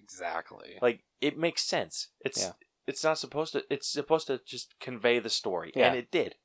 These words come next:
Speaker 1: Mm-hmm.
Speaker 2: It did exactly what it was supposed to do. <laughs> Doesn't need to be frickin', like, Avatar level shit.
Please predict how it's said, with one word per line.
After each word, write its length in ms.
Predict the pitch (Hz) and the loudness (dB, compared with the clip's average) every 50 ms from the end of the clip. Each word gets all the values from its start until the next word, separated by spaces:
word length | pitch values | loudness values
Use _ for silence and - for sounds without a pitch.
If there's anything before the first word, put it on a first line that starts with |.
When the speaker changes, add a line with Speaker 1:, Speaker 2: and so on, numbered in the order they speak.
| - | -12
Speaker 1:
Mm-hmm. 220 | - 117 127 156 190 - | -8 -6 -6 -6 -4 -2
Speaker 2:
It 100 | - 127 | -2 0
did 140 | 143 156 131 | 2 2 2
exactly 540 | 131 98 - - 101 113 139 151 - 160 160 | 0 -2 -2 2 6 6 6 6 4 0 2
what 140 | 156 156 160 | 4 4 4
it 40 | |
was 120 | 147 151 - | 4 4 2
supposed 280 | - - 147 147 - | 0 0 0 0 -2
to 60 | - 131 | -4 -2
do. 220 | 117 101 95 - - 147 - - - _ _ - - | 0 0 0 0 -2 -6 -8 -10 -18 _ _ -20 -20
<laughs> 440 | _ _ _ - - - - - - | _ _ _ -20 -20 -20 -20 0 4
Doesn't 240 | - 123 131 143 143 | 4 4 4 4 -2
need 120 | 147 151 | -4 -4
to 60 | 139 | -2
be 220 | 123 135 135 135 131 | 0 0 0 0 0
frickin', 460 | - - 143 135 131 - 135 120 120 | 0 2 2 2 2 2 -2 0 2
like, 280 | 113 110 104 101 - _ - | 4 4 4 2 0 _ 6
Avatar 560 | 120 120 131 135 139 - - 104 95 90 90 | 6 6 6 6 2 2 4 6 6 8 8
level 280 | 87 87 85 78 80 78 | 8 6 6 4 2 -2
shit. 400 | - - - - 90 95 - - | -4 -4 -2 2 2 2 2 0